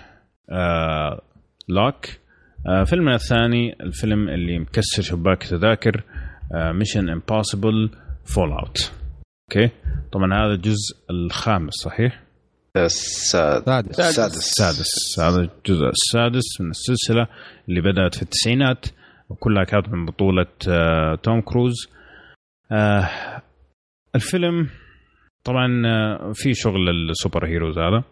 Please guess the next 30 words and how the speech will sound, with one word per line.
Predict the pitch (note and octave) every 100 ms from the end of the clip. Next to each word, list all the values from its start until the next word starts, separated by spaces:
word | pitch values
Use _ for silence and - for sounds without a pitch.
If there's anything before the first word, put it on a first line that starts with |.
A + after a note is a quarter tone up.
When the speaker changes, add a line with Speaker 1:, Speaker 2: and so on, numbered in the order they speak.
| _ - - - - - _ _ _ G#2+
Speaker 1:
ال-، | G#2+ A2+ A#2
الفكرة | C#3 F#3+ F3 C3 A#2
بكل | F#2+ - - B2 G#2
بساطة | F2+ F#2+ E2
عشان | D2+ D2+
ما | E2+ F2+
ندخل | - F2
في |
التفاصيل، | - D#2 D#2 - B2+ B2+ - - - - _ -
إنه | A2+ B2 C3 C3 - _ _ -
في، | - B2 B2 C3 - _ _ _ -
آه، | F2 F2 E2+ E2+ D#2+ - -
قنابل، | A2 G#2 E2+ E2+ - - - _ _ _ _ _
أوكي، | D#2 D#2 F#2 F#2+ _ _ _ _ _ _ -
آه، | D#2+ E2 E2 D#2+ - D2 G2+
ضاعت | A#2 G#2+ F#2+ F#2
من | F2+ E2+
توم | - F#2
كروز، | - F#2 F2+ A#1
أعتقد | F2 - G#2+
في | -
الفيلم | F2 F#2+ F2
الماضي، | F2 F#2 G#2 - -
ما | G#2+
أدري، | F2
أنا | F#2
ما | G2+
شفت | F2+ -
الفيلم | D#2+ D2
الماضي | C#2+ C#2+